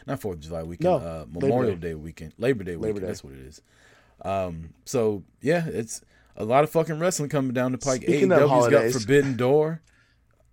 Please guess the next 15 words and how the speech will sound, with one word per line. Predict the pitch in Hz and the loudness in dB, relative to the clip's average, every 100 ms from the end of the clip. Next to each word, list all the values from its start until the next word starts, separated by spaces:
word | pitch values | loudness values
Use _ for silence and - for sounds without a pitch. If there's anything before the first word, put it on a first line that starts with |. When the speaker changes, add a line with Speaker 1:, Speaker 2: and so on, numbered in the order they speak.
| _ - | _ 0
Speaker 2:
they, | 147 | 4
uh, | 143 135 127 - - - | 6 6 4 2 -6 -14
<clears throat> | 165 - | -18 -8
they, | - 170 139 139 | -6 -2 0 2
you | 180 | 6
know, | 170 135 | 6 6
they | 147 | 4
have, | 143 | 2
they've | 147 | 0
been | 143 | 0
having | 135 139 | -2 -4
these | 117 | -8
promos | - 135 135 117 104 | -4 -2 -2 -2 -6
with | 107 101 | -8 -6
Cody | 131 117 104 98 | -2 -2 -2 -8